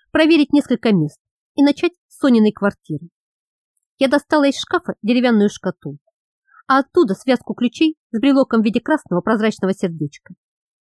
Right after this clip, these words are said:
Выцветшие блески, бока в царапинах, затертые буковки.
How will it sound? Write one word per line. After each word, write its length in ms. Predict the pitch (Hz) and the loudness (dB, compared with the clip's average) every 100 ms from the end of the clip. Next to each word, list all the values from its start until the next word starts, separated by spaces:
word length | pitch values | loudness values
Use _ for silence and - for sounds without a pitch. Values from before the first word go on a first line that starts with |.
| _ _ | _ _
Выцветшие 520 | 285 339 - 247 254 233 | 0 0 0 -2 0 0
блески, 480 | 175 160 - _ _ _ - | 0 -2 -4 _ _ _ -6
бока 300 | 240 - 196 | -4 -2 -2
в 80 | - | -4
царапинах, 640 | 185 170 160 151 170 _ _ _ _ | -4 -4 -6 -8 -10 _ _ _ _
затертые 520 | 302 - 302 - 247 | -2 0 0 0 -2
буковки. 560 | 165 147 165 _ _ | -2 -8 -14 _ _